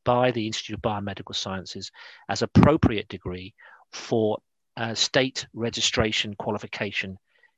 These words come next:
um, for our, uh, laboratory-based sciences. So most universities apply for this and,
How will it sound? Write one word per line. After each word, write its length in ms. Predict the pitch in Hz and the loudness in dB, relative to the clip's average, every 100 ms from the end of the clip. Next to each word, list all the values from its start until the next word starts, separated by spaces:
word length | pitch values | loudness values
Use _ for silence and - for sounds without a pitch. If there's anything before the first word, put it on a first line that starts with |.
| _ _ - 101 | _ _ -12 -8
um, 280 | 101 98 - | -8 -8 -12
for 200 | - 110 101 | -6 -4 -2
our, 140 | 92 - _ _ _ _ | -4 -8 _ _ _ _
uh, 360 | 110 101 92 - 110 | -8 -6 -6 -8 -10
laboratory-based 1000 | 117 110 92 - 107 92 - - 101 - | 0 0 2 2 0 0 -8 -4 -4 -4
sciences. 680 | 107 92 87 - 76 - - _ - - - - | -4 -6 -8 -10 -12 -14 -20 _ -20 -20 -18 -12
So 360 | - 143 131 123 - _ 135 | 0 4 4 2 -4 _ 0
most 240 | 160 - | 2 2
universities 400 | 147 123 117 110 | 2 4 2 0
apply 260 | 101 127 120 | 2 4 2
for 100 | 113 | 0
this 220 | 113 - | -4 -4
and, 180 | 131 | -10